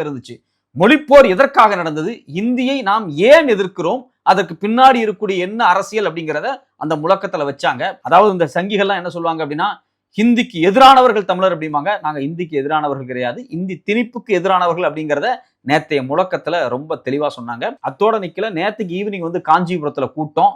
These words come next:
தமிழ்நாடு முதலமைச்சருடைய ஸ்பீச்சை வந்து ஒட்டுமொத்த தமிழ்நாடு மட்டும் கிடையாது, இந்தியாவே திரும்பி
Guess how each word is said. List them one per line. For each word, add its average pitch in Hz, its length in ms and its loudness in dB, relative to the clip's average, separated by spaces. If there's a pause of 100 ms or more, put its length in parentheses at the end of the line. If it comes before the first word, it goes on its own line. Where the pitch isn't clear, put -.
(400)
தமிழ்நாடு 208 460 0
முதலமைச்சருடைய 180 720 -6
ஸ்பீச்சை 208 420 -2
வந்து 147 200 -2 (320)
ஒட்டுமொத்த 180 580 -2 (640)
தமிழ்நாடு 185 420 0
மட்டும் 165 240 -12
கிடையாது, 135 220 -4 (100)
இந்தியாவே 151 420 -2
திரும்பி 135 240 -6